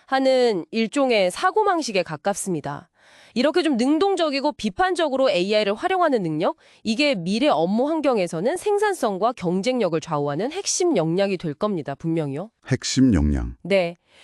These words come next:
Speaker 1: 에이아이를 그냥 도구가 아니라 함께 배우고 생각을 발전시키는 파트너로 보는 관점, 이게 중요해지는 거죠.
Speaker 2: 오늘 나눈 이야기들을 바탕으로요, 여러분과 에이아이의 관계를 단순한 요청과 응답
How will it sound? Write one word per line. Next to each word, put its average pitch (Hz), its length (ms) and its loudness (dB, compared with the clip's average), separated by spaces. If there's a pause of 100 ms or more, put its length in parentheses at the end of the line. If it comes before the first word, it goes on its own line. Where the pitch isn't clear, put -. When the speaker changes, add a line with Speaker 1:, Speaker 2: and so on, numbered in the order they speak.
(220)
Speaker 1:
에이아이를 311 540 2
그냥 226 300 0
도구가 202 400 -2
아니라 170 460 -2
함께 370 420 -2
배우고 190 460 -2
생각을 370 420 0
발전시키는 285 960 -2
파트너로 381 640 0
보는 175 240 -2
관점, 160 480 -4 (340)
이게 233 180 -4
중요해지는 214 540 0
거죠. 151 480 -6
Speaker 2:
오늘 170 440 2
나눈 135 480 2
이야기들을 110 520 0
바탕으로요, 95 720 -2 (400)
여러분과 117 520 2
에이아이의 139 500 4
관계를 92 680 0 (200)
단순한 147 520 2
요청과 156 640 2
응답 95 360 0